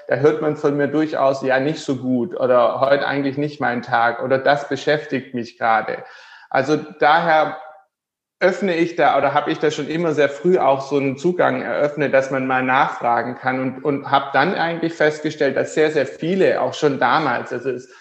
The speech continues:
muss man jetzt immer wieder sagen, das war ja so zweitausend, zweitausendsechs, zweitausendsieben, dass da eigentlich ein Interesse da war. Und das hat sich jetzt in den letzten zehn Jahren deutlich verstärkt. Also heute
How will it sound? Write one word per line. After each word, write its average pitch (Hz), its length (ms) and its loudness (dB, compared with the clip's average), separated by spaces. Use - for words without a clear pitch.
muss 139 100 -8
man 156 100 6
jetzt 151 100 2
immer 160 180 2
wieder 147 180 6
sagen, 143 260 4
das 135 140 -2
war 135 160 4
ja 131 80 6
so 131 160 -2
zweitausend, 139 840 0
zweitausendsechs, 135 720 0
zweitausendsieben, 131 800 -2
dass 127 160 0
da 131 140 2
eigentlich 160 360 -2
ein 151 60 -8
Interesse 139 540 -2
da 127 420 2
war. 110 160 -2
Und 113 100 -8
das 131 120 -10
hat 165 160 0
sich 175 120 -4
jetzt 151 200 -6
in 151 100 -4
den 135 120 2
letzten 147 380 0
zehn 143 240 -2
Jahren 123 300 -2
deutlich 160 400 4
verstärkt. 139 640 -2
Also 120 220 -4
heute 131 460 2